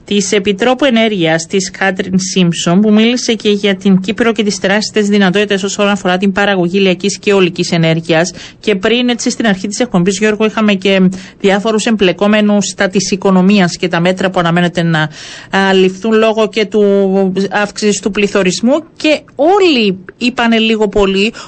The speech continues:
ότι θα πρέπει να επενδύσουμε μακροχρόνια σε εναλλακτικές μορφές.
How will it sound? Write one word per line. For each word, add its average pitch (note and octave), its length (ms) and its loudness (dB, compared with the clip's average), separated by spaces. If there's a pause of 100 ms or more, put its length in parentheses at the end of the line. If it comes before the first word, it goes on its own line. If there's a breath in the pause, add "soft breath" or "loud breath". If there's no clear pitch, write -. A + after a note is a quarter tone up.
(100 loud breath)
ότι D#4 200 0
θα C#4 180 0
πρέπει E4 360 0
να C4+ 80 2
επενδύσουμε F#3+ 600 2
μακροχρόνια F3 1120 0 (400 loud breath)
σε - 220 -4
εναλλακτικές G3+ 760 0
μορφές. F#3 640 -2